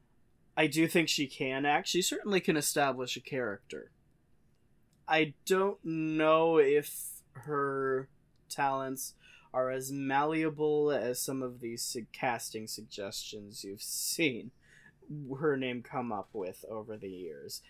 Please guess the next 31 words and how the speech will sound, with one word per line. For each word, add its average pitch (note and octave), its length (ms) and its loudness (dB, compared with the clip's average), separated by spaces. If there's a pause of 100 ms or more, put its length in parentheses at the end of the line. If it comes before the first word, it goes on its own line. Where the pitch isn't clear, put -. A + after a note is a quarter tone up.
(140)
And C#3 100 0
I D#3 100 4
mean, D3+ 520 2 (100)
every D3+ 380 2
revival, A#2+ 680 -2
her A#2+ 160 -4
name A2 220 -8
seems A2 360 -10
to - 80 -14
be A2+ 100 -6
mentioned. G#2+ 460 -8 (280)
"Oh, G3+ 100 6
Reba E3 360 4
should D3+ 240 0
do C#3+ 160 -2
MAME. A2+ 460 -4
Oh, G#3 100 6
Reba G3+ 380 6
should D3+ 260 -2
do C#3+ 160 -2
Hello, B2+ 280 2
Dolly. A2+ 340 0
Reba F#3 320 4
should D3+ 240 -4
do C#3+ 120 0
this. G2 300 -6
Reba D#3 300 -2
should D3 180 -6
do C3 140 -6
that." F#2 260 -8 (480)
And B3 260 4